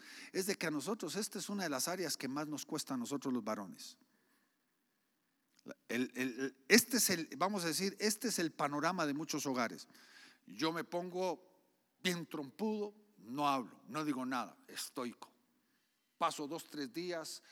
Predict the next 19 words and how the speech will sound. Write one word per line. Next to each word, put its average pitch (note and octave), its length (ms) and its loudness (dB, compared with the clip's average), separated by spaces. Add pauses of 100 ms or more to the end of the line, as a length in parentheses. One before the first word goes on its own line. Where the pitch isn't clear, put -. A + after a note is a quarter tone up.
(120)
sin - 280 -6
casi D3 280 0
hablar, B2+ 240 -2
sino B2 240 -6
simplemente D3+ 600 -4
buenos A#2 280 -6
días, - 380 -14 (140)
buenas G2+ 260 -8
noches, - 460 -20 (760)
gracias, - 520 -12 (100)
sí, - 260 -14 (600)
no. - 240 -14 (1500)
Y C3+ 100 -6
la A#2+ 100 -8
esposa - 380 -6
la C3 100 -4
estoy D3 220 -4
volviendo B2+ 500 -2
loca. D#3 300 -4